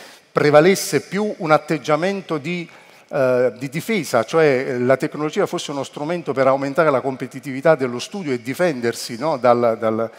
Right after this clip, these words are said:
dall'evoluzione del mercato, o piuttosto se fosse invece un fattore di, eh, investimento per riposizionare lo studio anche su altre aree, eccetera. Qui, anche qui il campione si è segmentato e prevale,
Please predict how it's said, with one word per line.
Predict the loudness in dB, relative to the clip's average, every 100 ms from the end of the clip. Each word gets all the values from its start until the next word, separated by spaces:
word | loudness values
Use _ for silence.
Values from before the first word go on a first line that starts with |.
| -20 -20 -6
dall'evoluzione | -2 0 -2 -2 -2
del | -2 -2
mercato, | 2 4 4 2
o |
piuttosto | -2 -12 -4 -4 -4 -8
se | -6 -6
fosse | -6 -8 -8
invece | -8 -8 -10
un | -12 -12
fattore | -10 -10 -8 -4 -4
di, | -4 -8 -12 -20 -20 -8
eh, | -2 -2
investimento | -2 -4 -6 -6 -4 -2 -2 -4 -2 2
per | 4 2
riposizionare | 0 -6 -8 -8 -10 -8 0 2 0
lo | -8
studio | -10 -8 -2
anche | -2 -2
su | -2
altre | 2 2 2 2
aree, | 2 2 -2
eccetera. | -6 -14 -12 -12 -12
Qui, | -6 -4 -4 -6 -20 -20 -8
anche | 4 4 6 0
qui | -2
il | -6
campione | 0 0 0 -2 -2
si | -2 2
è | 2 0
segmentato | -4 -6 -6 -6 -6 2 4 4 0 -4 -2
e | -4
prevale, | -4 0 6 6 6 4 0